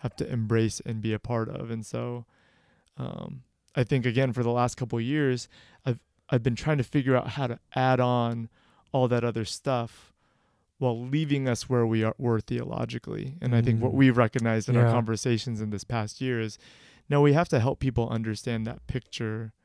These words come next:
Speaker 1: of
Speaker 2: We're,
Speaker 1: that.
Speaker 2: we're still good.
Speaker 1: Oh, okay. <laughs> So the, the power just went off. It's like, <laughs>
Speaker 2: <laughs>
Speaker 1: God is speaking to
Speaker 2: Yeah,
Speaker 1: us.
Speaker 2: yeah.
Speaker 1: Um, yeah. So just, I lost my train of thought, but yeah, yeah. Just so that, that we're kind of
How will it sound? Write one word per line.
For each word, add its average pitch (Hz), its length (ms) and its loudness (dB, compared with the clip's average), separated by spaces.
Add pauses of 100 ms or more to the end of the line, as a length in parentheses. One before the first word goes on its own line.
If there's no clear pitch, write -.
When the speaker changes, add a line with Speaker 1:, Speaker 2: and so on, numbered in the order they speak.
(3000)
Speaker 1:
of 147 160 6
Speaker 2:
We're, 151 40 2
Speaker 1:
that. 131 120 6
Speaker 2:
we're 175 80 8
still 160 180 6
good. 123 200 -2
Speaker 1:
Oh, 139 240 6
okay. 139 240 8
<laughs> - 20 8
So 165 180 6
the, 139 160 6
the 123 160 -2 (400)
power 156 280 10
just 127 180 2
went 120 160 4
off. 120 180 4
It's 117 340 -4
like, 208 540 6 (320)
<laughs> - 80 -18
Speaker 2:
<laughs> - 180 -20
Speaker 1:
God - 220 -4
is - 120 -6
speaking - 480 -14
to 165 100 -2
Speaker 2:
Yeah, 175 380 4
Speaker 1:
us. 156 240 -4 (480)
Speaker 2:
yeah. 135 280 2
Speaker 1:
Um, 113 160 -6 (600)
yeah. 139 320 12
So 147 160 2
just, 151 320 2 (1000)
I 139 80 -6
lost 127 240 -8
my 127 100 -12
train 120 200 -10
of 113 60 -14
thought, 131 160 -10
but 160 100 6
yeah, 175 160 10
yeah. 113 160 6
Just 135 240 2
so 143 100 4
that, 120 200 2
that 117 180 2
we're 120 220 4
kind 123 180 -2
of 104 160 -4